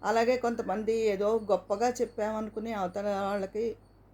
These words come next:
ఏదో ముక్కుసూటిగా మాట్లాడాం మేము అనుకుని మాట్లాడతారు. అది కూడా వాళ్ళని ఎంతో నొప్పిస్తుంది. అసలు ఒక-, ఒకళ్ళ ఎదుటి వాళ్ళని నొప్పించే మాట మనం మాటే మాట్లాడకూడదు. అది ఎంతో మహాపాపంతో సమానం అండి.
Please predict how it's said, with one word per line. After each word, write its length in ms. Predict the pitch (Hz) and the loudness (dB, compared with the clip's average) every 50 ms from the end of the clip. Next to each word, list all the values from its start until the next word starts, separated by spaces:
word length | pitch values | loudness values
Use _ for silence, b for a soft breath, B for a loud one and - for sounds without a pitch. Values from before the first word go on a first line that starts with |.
| - - | -14 -10
ఏదో 140 | 196 202 196 | -6 -6 -6
ముక్కుసూటిగా 680 | 202 202 196 - 233 226 - 220 214 214 208 208 208 | -6 -6 -8 -10 -10 -8 -6 -6 -4 -2 -2 -2 -2
మాట్లాడాం 640 | 208 196 190 190 185 196 190 196 190 190 196 196 | -2 -4 -6 -6 -6 -4 -4 -2 0 -2 -2 -2
మేము 380 | 190 185 180 180 190 208 190 - - | -4 -4 -4 -2 -4 -4 -6 -6 -8
అనుకుని 280 | 196 190 185 202 202 | -8 -10 -8 -8 -8
మాట్లాడతారు. 680 | 214 185 165 160 - 156 143 135 - - - 107 - - - B B B B B B B B - | -6 -6 -6 -6 -8 -10 -12 -12 -12 -14 -16 -16 -18 -18 -20 B B B B B B B B -6
అది 180 | 190 190 226 233 | -4 -4 -2 -2
కూడా 220 | 233 214 233 240 | -2 0 2 2
వాళ్ళని 300 | 233 233 226 208 208 202 | 2 2 0 -2 -2 -4
ఎంతో 260 | 175 180 180 208 208 | -4 -4 -4 -4 -2
నొప్పిస్తుంది. 720 | 208 196 175 175 - - 202 - - - - 165 156 - - - - - - B B B B B B - | -2 -2 -4 -4 -6 -12 -14 -14 -14 -12 -10 -8 -8 -10 -12 -16 -20 -20 -20 B B B B B B -14
అసలు 240 | 214 220 240 214 202 | -10 -6 -4 -4 -4
ఒక-, 480 | 180 - 208 202 - - - - - 175 | -2 -2 -2 -2 -4 -8 -20 -10 -4 -4
ఒకళ్ళ 680 | 180 180 - 202 208 202 202 208 202 202 196 185 170 - - - - - - - - - - - - - - 180 | -4 -2 0 -2 0 0 0 0 0 0 -2 -2 -4 -6 -10 -20 -20 -20 -20 -20 -20 -20 -20 -20 -20 -12 -6 -6
ఎదుటి 220 | 175 190 202 214 | -4 -4 -2 0
వాళ్ళని 340 | 220 233 233 240 247 247 233 | 2 2 4 4 2 0 -2
నొప్పించే 500 | 214 208 - - 226 233 233 240 247 233 | -4 -4 -6 -8 -8 -6 -4 -2 -4 -4
మాట 340 | 220 208 214 214 220 214 240 | -2 -4 -6 -6 -6 -6 -6
మనం 320 | 233 233 214 214 226 214 | -6 -4 -4 -4 -6 -4
మాటే 340 | 190 175 175 185 190 202 220 | -4 -4 -4 -4 -4 -6 -6
మాట్లాడకూడదు. 840 | 226 220 196 190 190 - 190 190 180 180 - - - 170 - - - - - - B B B B B B - - - | -6 -6 -6 -8 -8 -6 -8 -8 -8 -8 -8 -8 -8 -8 -8 -12 -16 -20 -20 -20 B B B B B B -20 -14 -8
అది 180 | 175 190 190 170 | -6 -4 -4 -2
ఎంతో 360 | 170 175 175 180 - 226 226 | -2 -4 -4 -4 -4 -4 -4
మహాపాపంతో 960 | 220 202 185 180 202 202 202 - 190 185 190 190 - 220 220 208 226 220 214 | -4 -6 -6 -6 -4 -6 -4 -2 -2 -2 -2 -2 -4 -6 -10 -8 -8 -8 -8
సమానం 460 | - 196 185 190 180 185 185 165 165 | -8 -8 -8 -6 -6 -4 -4 -4 -6
అండి. 300 | 156 - - - - | -6 -8 -8 -12 -12